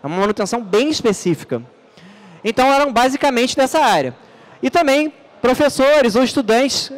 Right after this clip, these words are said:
e funcionários públicos que, que estão associados a instituições que possuem um planetário.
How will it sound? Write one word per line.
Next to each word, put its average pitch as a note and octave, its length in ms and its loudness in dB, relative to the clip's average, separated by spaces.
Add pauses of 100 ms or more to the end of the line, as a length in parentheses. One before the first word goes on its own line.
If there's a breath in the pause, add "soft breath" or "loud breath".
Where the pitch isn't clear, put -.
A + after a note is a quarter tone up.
(120)
e G#3+ 80 -4
funcionários B3+ 500 0
públicos C4 440 0
que, - 180 -12
que C4+ 80 -2
estão B3 420 0
associados A#3+ 880 -2
a A#3+ 60 0
instituições G#3+ 920 -2
que D4+ 100 -2
possuem C4 540 0
um C4+ 40 -4
planetário. B3+ 560 0